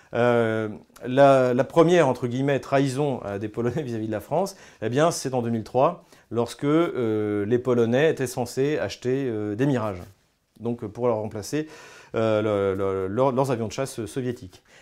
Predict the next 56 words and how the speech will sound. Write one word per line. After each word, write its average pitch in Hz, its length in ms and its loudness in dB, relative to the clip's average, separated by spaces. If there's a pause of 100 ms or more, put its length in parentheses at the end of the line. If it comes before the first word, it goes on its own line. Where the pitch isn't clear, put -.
(140)
Et, 151 380 6
euh, 113 720 2
et 131 100 -2
en 113 80 0
fait, 180 320 0
ils 190 100 -4
vont 143 140 -2
finir 151 300 -2
par 131 160 0
acheter 131 260 -2
des 123 220 2
F - 20 -8
seize 175 360 2
avec 139 200 2
l'argent 127 300 0
que - 60 -12
leur 117 120 -4
a 117 80 0
donné, 113 400 -4
euh, 110 140 -4
l'Union 120 240 -2
européenne. 95 340 -6 (320)
Donc - 100 -14
c'est 127 120 -2
le 123 40 2
grand 120 160 0
scandale, 147 600 2
euh, 107 260 0
c'est, 117 400 -4
mais, 117 160 -4 (120)
mais 107 120 -4
les 104 80 -6
Polonais 104 400 -6 (400)
n'en 160 140 4
font 139 160 -4
qu'à 127 120 0
leur 113 180 -2
tête. 170 280 -4 (420)
Et 139 80 -10
finalement, 156 480 2 (300)
la 123 360 6
même 156 140 6
chose 175 220 2
s'est 147 100 -4
reproduite 131 440 -2
il 139 60 0
y 123 40 4
a 113 60 4
quelques 135 320 -2
semaines 143 340 -2
avec 135 240 0
les 131 100 -2
Caracal, 123 540 0
donc 127 240 -6
les 131 160 -2
hélicoptères. 123 540 -6